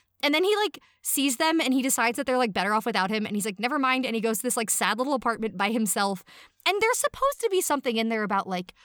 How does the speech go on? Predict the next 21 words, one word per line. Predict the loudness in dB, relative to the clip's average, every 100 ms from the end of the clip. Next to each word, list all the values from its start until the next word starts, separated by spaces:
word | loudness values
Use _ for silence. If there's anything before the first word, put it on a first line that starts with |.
| _
starting | -10 -4 -2 -2
over, | -2 -2 -4 -6
fresh | -4 -4 -2
start, | -2 0 0 -4 -12 -20 -6
something, | -2 0 0
something. | 0 -2 -6 -6
And | -8 -2
I | 2 2 0
was | -4 -2
like, | -2 -2 -6 _ _ _ -12
"This | -2 0 0 -4
sucks." | -6 -4 -2 0 0 -2 -8 -6
Like, | -2
I | 0
know | 2 2
a |
lot | 2 0
of | -2
people | -4 -2 -2
really | -2 -2 -2
enjoyed, | -2 -4 -4 -4